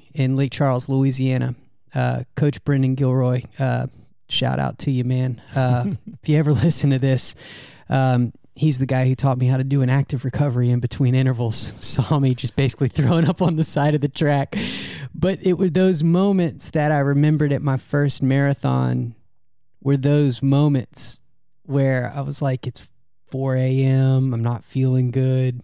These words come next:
Speaker 1: I was living with my grandpa at the time, and it was raining or there was an ice storm or something was happening. And I was like,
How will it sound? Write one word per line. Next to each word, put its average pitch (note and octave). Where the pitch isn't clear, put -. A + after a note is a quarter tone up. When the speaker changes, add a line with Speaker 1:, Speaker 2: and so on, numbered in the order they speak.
Speaker 1:
I B2
was C#3
living D3+
with C#3
my C3
grandpa B2
at C3
the A2
time, B2+
and A2+
it C#3
was C3+
raining C#3+
or A#2+
there A#2+
was A2
an A2+
ice B2+
storm C#3
or -
something F3
was C#3+
happening. B2
And A#2+
I C3
was C#3
like, A2+